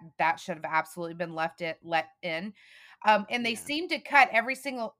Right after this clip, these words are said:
Speaker 1: time that Kyle started taking up for Michael and Brittany, because if you hear, um, when they're talking about the timing of it all and Michael and Brittany and the timing, Kyle s-, says, you, they let it in, but if you're listening, if you're watching it, you're,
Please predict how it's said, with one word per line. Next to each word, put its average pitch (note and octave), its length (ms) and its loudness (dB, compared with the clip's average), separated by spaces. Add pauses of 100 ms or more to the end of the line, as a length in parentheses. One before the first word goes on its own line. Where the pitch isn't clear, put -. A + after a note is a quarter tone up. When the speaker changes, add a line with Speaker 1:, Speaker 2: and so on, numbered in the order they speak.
Speaker 1:
time A3 300 0
that G3 140 -4
Kyle G#3+ 260 4
started G3+ 340 -2
taking G#3 400 -6
up F#3 200 0
for F#3+ 100 -2
Michael F3+ 400 2
and F3 160 -6
Brittany, D#3 500 -2 (320)
because G#3+ 400 2
if A3 160 -8
you A3+ 140 -6
hear, A3 640 2 (380)
um, G3 420 10
when A3 140 -2
they're G#3 80 -2
talking A3+ 320 2
about F#3+ 180 2
the F#3+ 80 0
timing C4 460 2
of A#3+ 140 2
it A#3 100 6
all A3 360 4
and F#3 220 2
Michael F#3+ 300 2
and F#3+ 120 0
Brittany F#3 300 -2
and F3 120 -4
the D#3 60 -6
timing, A#3 500 -2 (340)
Kyle A3 600 4
s-, F#3+ 140 -10
says, G3+ 380 2 (640)
you, F#3+ 240 -6 (160)
they G#3+ 160 0
let B3 260 6
it D4+ 140 0
in, B3 220 2
but G#3+ 120 -4
if A3 140 -4
you're G#3+ 180 -6
listening, B3 600 -4
if F#3+ 180 -4
you're G3+ 80 -6
watching B3 460 0
it, F3+ 160 -2
you're, F3+ 160 -12